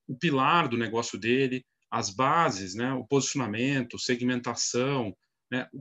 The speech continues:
quem ele é nesse negócio, por que que ele faz o que ele faz, ir pro cerne da coisa mesmo. E essa parte pouquíssimos fazem, já vão direto pra a parte da divulgação,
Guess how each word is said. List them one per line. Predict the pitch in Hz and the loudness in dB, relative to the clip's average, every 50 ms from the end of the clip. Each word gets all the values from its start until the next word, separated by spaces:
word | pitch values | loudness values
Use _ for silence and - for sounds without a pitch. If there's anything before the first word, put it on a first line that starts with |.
| - - | -6 0
quem | - 269 277 247 196 | 2 4 6 6 6
ele | 160 143 123 120 117 | 6 6 6 6 6
é | 113 110 101 | 6 6 4
nesse | 104 98 - - 110 | 2 0 -2 -2 -4
negócio, | 104 92 98 98 90 87 - - - - _ | -6 -4 -2 -2 -2 -2 -4 -8 -10 -10 _
por | - 135 | -10 -8
que | 143 180 | -6 -4
que | - | -2
ele | 214 180 - | -2 -2 -2
faz | - - 165 175 160 120 | 0 2 2 4 2 2
o | 101 | 0
que | - | -2
ele | 110 104 | -6 -6
faz, | - - - 90 85 - - - - - - _ _ _ _ _ _ _ _ _ | -6 -6 -6 -6 -6 -6 -6 -8 -8 -8 -12 _ _ _ _ _ _ _ _ _
ir | - 160 180 175 | -4 -4 -2 0
pro | - 208 | 0 0
cerne | - - - 185 180 180 202 202 202 | 2 2 4 4 4 4 4 2 0
da | 208 202 | -2 -2
coisa | - - 180 170 175 196 196 | -2 0 0 0 2 2 2
mesmo. | 185 139 117 104 92 92 92 90 _ _ _ _ _ _ _ _ | 2 2 2 2 0 -4 -8 -8 _ _ _ _ _ _ _ _
E | - 214 | 0 2
essa | 214 214 208 - 220 | 4 4 4 2 2
parte | - - 165 160 175 202 208 - - - 202 196 _ _ _ _ _ - | 0 2 2 2 2 2 0 0 -2 -4 -4 -6 _ _ _ _ _ -2
pouquíssimos | 226 226 226 - - 208 226 220 - - 226 214 208 - | -2 -2 -2 -2 -2 -2 0 0 0 0 -2 -2 -2 -2
fazem, | - 180 170 147 120 - 95 90 - _ - | 0 2 2 2 0 -2 -4 -10 -10 _ -6
já | 123 131 156 160 | 0 2 2 2
vão | 139 156 175 190 | 4 2 2 2
direto | 170 180 175 147 147 151 160 - 185 175 | 4 4 4 4 4 2 0 0 -2 -2
pra | - 165 156 156 156 165 - - _ _ _ _ _ _ _ _ _ | 0 2 2 2 2 0 -2 -8 _ _ _ _ _ _ _ _ _
a | - 135 | -8 -4
parte | - 143 139 127 - - 135 | 0 2 2 2 2 -2 -2
da | 139 135 | 0 -2
divulgação, | 120 123 131 143 143 147 135 139 - - - 104 92 87 | -2 -2 -6 -6 -4 -2 -2 -2 -2 -2 -2 -4 -4 -6